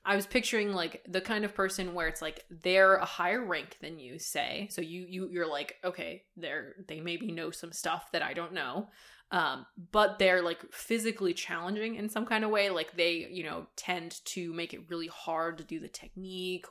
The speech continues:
or, um, they are always kind of nitpicking something that you're doing, or, like, something that's, like, challenging in that way. What would you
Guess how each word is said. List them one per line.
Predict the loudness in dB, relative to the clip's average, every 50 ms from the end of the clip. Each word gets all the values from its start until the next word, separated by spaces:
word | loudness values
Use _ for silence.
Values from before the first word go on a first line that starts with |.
| -16 -12
or, | -10 -8 -6 -4 -4 -2 -2 -2 -4 -6 -8 -12 -18 -20 -20 -20 -20 -12 -6
um, | -2 0 0 0 -2 -4 -6 -12 -14 -16 -18 -18 -20 -12 -4 -2
they | 0 0 2 2 0 0 -2
are | -2 -2 -2 -2 -2 -2 -4 -6 -8 -10 -14 _ _ _ _ _ -2
always | 0 2 4 2 2 0
kind | -2 -8 -8 -8
of | -6
nitpicking | -2 0 0 0 0 -2 -2 -2 -2 0 -2 -4 -4 -4 -4
something | -4 -4 -4 -4 -6 -10 -10 -12
that | -12 -12
you're | -14 -12 -8 -4
doing, | -2 -2 0 2 2 4 4 2 2 0
or, | 0 2
like, | 2 2 2 0 -2
something | 0 2 2 4 4 4
that's, | 2 2 2 2
like, | 0 -2 -2 -4 -10 -14 _
challenging | -8 -6 -6 -4 -4 -4 -4 -4 -4 -6 -8 -10 -12 -14 -14
in | -14 -14
that | -12 -12 -12 -10 -10
way. | -10 -10 -10 -12 -14 -16 _ _ -20 -20 -20 -20 -20 _ _ _ _
What | -14 -4 2 4 6 6 6 6
would | 2 0 -2
you | -6 -6 -6 -6 -6 -8